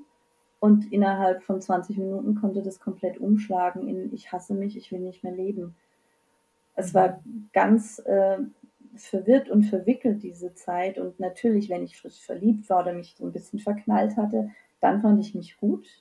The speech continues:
Speaker 1: Das habe ich immer sehr abhängig gemacht von der Meinung von Männern oder auch von anderen. Und natürlich, wenn man abnimmt, also als ich dann abgenommen habe, das waren so zehn Kilo, äh, habe ich dann auch Lob bekommen von anderen.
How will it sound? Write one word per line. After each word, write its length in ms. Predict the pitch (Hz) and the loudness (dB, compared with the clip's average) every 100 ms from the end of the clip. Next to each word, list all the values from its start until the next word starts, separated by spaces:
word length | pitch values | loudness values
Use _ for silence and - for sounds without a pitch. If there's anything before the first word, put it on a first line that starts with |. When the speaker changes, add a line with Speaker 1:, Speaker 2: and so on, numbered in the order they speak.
| _ | _
Speaker 1:
Das 120 | 190 - | -8 -4
habe 100 | 208 | -2
ich 100 | - | 2
immer 200 | 214 214 | 4 6
sehr 240 | 208 202 | 4 -2
abhängig 440 | 202 - 220 226 - | -4 -2 0 0 0
gemacht 320 | 214 226 - | 0 0 -2
von 120 | - | -2
der 120 | 190 185 | -2 -2
Meinung 560 | 175 175 190 190 208 208 | -6 -8 -10 -8 -10 -8
von 300 | 180 175 - | -8 -6 -6
Männern 380 | 175 190 294 302 | -2 2 2 2
oder 300 | 202 180 - | -2 -4 -8
auch 60 | |
von 200 | _ - | _ -6
anderen. 400 | - - 196 254 359 _ _ _ _ _ _ _ _ _ _ _ _ | -4 -4 -2 -2 -4 _ _ _ _ _ _ _ _ _ _ _ _
Und 140 | 196 | -2
natürlich, 560 | 185 185 214 226 208 - _ | 0 4 8 8 6 -6 _
wenn 420 | - - - 175 175 | -14 -8 -2 0 0
man 360 | 170 277 - - | 0 0 -2 -6
abnimmt, 460 | 202 190 233 240 214 | -10 4 8 8 6
also 160 | 175 180 | 2 -2
als 180 | - 180 | -2 -6
ich 100 | - | -8
dann 160 | 175 | -6
abgenommen 540 | 170 - - 175 170 170 | -8 -12 -12 -10 -10 -6
habe, 200 | 185 196 | -2 -2
das 140 | 196 | -2
waren 140 | 170 | -10
so 120 | 170 - | -10 -18
zehn 300 | - 170 165 | -14 -12 -12
Kilo, 440 | - 196 220 233 | -4 2 4 4
äh, 200 | - 175 | 0 -6
habe 180 | 170 - | -8 -16
ich 100 | - | -14
dann 140 | 170 | -12
auch 140 | 165 - | -8 0
Lob 220 | 196 214 | 2 2
bekommen 440 | 220 208 202 196 | 0 2 2 2
von 180 | 202 196 | -2 -2
anderen. 500 | 185 180 180 180 180 | -4 -8 -8 -8 -10